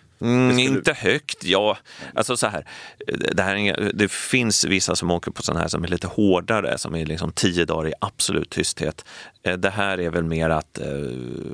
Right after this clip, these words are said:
Speaker 1: dealen är att man inte ska störa någon annan, så att
Speaker 2: Mm.
Speaker 1: man får gå promenader i skogen, och om man ringer hem då, det är ingen som blir sur, liksom. Du, du behöver inte lämna in din mobiltelefon, utan det, det är liksom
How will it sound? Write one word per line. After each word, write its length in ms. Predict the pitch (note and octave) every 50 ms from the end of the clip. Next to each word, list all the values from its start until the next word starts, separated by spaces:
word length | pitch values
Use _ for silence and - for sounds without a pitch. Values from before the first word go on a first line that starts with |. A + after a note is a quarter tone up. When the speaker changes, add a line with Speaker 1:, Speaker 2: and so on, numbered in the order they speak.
| - - - B1 C2 D#2+ A2 -
Speaker 1:
dealen 440 | - G#2 G2+ G2 F#2+ F#2 F2+ E2+ D#2+
är 80 | D#2
att 80 | E2 -
man 120 | - F2
inte 120 | E2+ D#2+ -
ska 160 | - - D#2+
störa 400 | - - - E2+ D#2+ D#2+ D#2+ D#2+
någon 180 | D#2+ D#2+ E2 E2+
annan, 420 | E2+ D#2+ D#2 D#2+ F2 E2+ - -
så 140 | - - -
att 140 | - F2+ F2+
Speaker 2:
Mm. 140 | F2+ F2+ F#2+ - - - - - - - - -
Speaker 1:
man 160 | - F2 F2
får 120 | - G2 F2
gå 300 | E2 F2+ F#2 G2 F#2+ F2
promenader 560 | - F2 E2+ E2+ E2+ F2 F2 E2+ E2 E2 D#2+
i 60 | D#2+
skogen, 840 | - - - F2 F2+ F2+ F2 E2+ F2 E2 E2+ E2+ E2+ E2 E2 D#2 D2+
och 240 | D#2 C#2 C2+ - -
om 80 | D2+
man 120 | E2 E2 E2
ringer 380 | D#2+ E2 E2+ F2 E2+ E2+ E2
hem 500 | - - - E2 D#2+ E2 E2+ E2 D2+ D2
då, 160 | - - D#2
det 100 | D2 -
är 20 | E2+
ingen 200 | F2 D#2+ D#2 D#2
som 140 | - - -
blir 100 | - -
sur, 640 | - - - - - F2 F#2+ - - - D2 C#2
liksom. 580 | - - - - - - - C2+ C2 C#2 C#2+ C#2
Du, 120 | - - -
du 160 | - - E2+
behöver 180 | D#2+ F2 F#2+ F2+
inte 140 | F2 - D#2+
lämna 340 | D#2 E2 E2 D#2+ D#2+ D#2+ E2
in 220 | D#2+ E2 E2 D#2
din 140 | D#2+ D#2+ D2+
mobiltelefon, 1000 | D#2 D#2+ D2+ E2+ F2 E2+ D#2+ C#2+ - - - D2 D2 D2 - D#2 D#2 D2+ C#2
utan 240 | C2 D#2 - - D#2+ E2
det, 180 | E2 E2+ - -
det 100 | - D#2+
är 40 | D#2
liksom 300 | E2 D#2+ - F2 D2